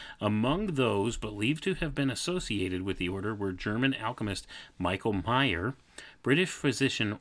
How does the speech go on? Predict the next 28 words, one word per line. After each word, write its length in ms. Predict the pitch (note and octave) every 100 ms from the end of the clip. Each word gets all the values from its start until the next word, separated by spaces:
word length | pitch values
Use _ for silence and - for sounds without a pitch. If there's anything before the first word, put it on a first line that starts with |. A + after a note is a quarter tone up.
| -
Robert 460 | F#2 F2+ F#2+ -
Flood, 420 | - A#2 C3+ D3 - - - -
and 180 | E3+ E3
British 300 | E3 E3 -
philosopher 640 | E3+ D#3+ C3+ - D3+ D3
and 160 | C3+
statesman 560 | - C3 A2+ - A#2 G#2+
Sir 280 | - - F#2
Francis 580 | - F2 F2 G2 F#2 - - G2+
Bacon. 460 | G2 G#2 - - - - - - -
And 260 | F2 E2+ F#2
we're 100 | F#2+
going 260 | G#2+ A2+
to 60 | C3
pause 460 | - A#2+ B2+ A2 - -
there, 360 | A#2 A#2 B2+ F#2+
folks. 480 | - F2 F#2+ - - - _ _ _ - _ - -
So 240 | - A2
the 120 | G#2 G#2+
Rosicrucians, 1120 | B2 D#3 F3 - F#3 D#3 A2 E2 C#2+ - - - - - - - C3
uh, 300 | E2+ E2+ F2
they're 240 | F2+ G2+
claiming 500 | F#2+ A2 C3 C3+ C3
here 200 | G#2+ A#2
in 80 | A#2
the 140 | C3 F#2+
Encyclopedia 760 | F#2 F2+ D#2+ F#2 G#2+ G#2 G#2
Britannica 760 | F#2+ G2 A#2+ C3 G2 G#2 A2+